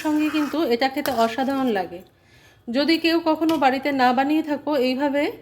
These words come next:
ডাল ফ্রাই, অবশ্যই একবার বানাবে। এবার এটাতে এক্সট্রা ফ্লেভার যোগ করবার জন্য আমি এখানে দিয়ে দেবো এক মুঠো পরিমাণ ধনেপাতা কুচি,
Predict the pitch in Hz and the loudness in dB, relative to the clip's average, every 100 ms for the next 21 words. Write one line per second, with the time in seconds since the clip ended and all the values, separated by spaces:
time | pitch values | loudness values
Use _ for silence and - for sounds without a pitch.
0 | - _ _ 233 262 294 294 285 311 392 | -20 _ _ 2 4 4 0 0 0 0
1 | 254 277 294 320 311 302 302 285 277 277 | 0 0 -2 -2 -2 -2 -2 -2 -2 -2
2 | 349 453 - - _ _ _ _ - - | -2 -4 -12 -20 _ _ _ _ -20 -20
3 | - 277 277 349 370 381 - 285 277 277 | -8 -2 2 2 2 -2 0 0 0 -2
4 | 320 311 311 302 311 311 294 311 311 294 | -4 -2 -2 -2 -2 -4 -4 -2 -2 0
5 | 285 240 392 339 262 269 269 285 285 269 | -2 0 -2 -2 -2 -4 -4 -4 -4 -2
6 | 269 254 240 415 - - - - 254 240 | 0 0 0 -2 -4 -16 -20 -8 -2 -2
7 | - 302 320 302 269 247 415 285 247 233 | -2 -2 -2 -2 -2 0 0 0 -2 0
8 | 220 208 190 170 185 | 0 0 -6 -12 -14